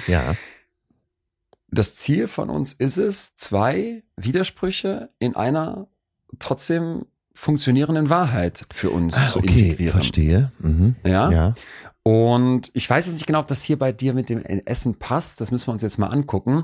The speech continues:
Speaker 2: Marsha Linehan spricht von Transactions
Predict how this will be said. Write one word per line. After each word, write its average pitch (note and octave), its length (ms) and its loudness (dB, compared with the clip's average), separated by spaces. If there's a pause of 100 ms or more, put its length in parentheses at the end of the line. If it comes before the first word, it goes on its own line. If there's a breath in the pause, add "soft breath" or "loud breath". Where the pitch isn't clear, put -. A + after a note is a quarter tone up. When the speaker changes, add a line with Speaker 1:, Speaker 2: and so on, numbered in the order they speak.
(340 loud breath)
Speaker 2:
Marsha C3 360 0
Linehan C#3+ 340 0
spricht - 340 -6
von A#2+ 280 -2
Transactions - 1040 -4